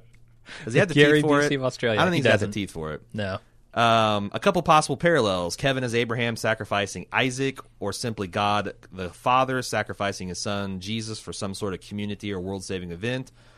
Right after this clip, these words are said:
Speaker 1: Or maybe they invert it gender-wise and have Kevin sacrifice his daughter.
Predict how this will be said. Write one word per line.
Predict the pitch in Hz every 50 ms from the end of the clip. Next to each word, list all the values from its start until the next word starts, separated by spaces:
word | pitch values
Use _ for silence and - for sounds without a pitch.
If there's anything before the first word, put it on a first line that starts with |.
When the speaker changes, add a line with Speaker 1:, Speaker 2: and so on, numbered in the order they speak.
| - _ _ - -
Speaker 1:
Or | 101
maybe | 107 123 160 165 151 139 131
they | 123 127 117
invert | 107 101 104 139 - - 135
it | - - 85 92
gender-wise | 104 156 202 208 165 110 98 92 92 98 104 104 101
and | 98 101
have | 101 95 -
Kevin | - 104 101 110 107
sacrifice | - 113 107 107 - - - 113 113 - -
his | 110
daughter. | 107 180 190 165 107 80 73 73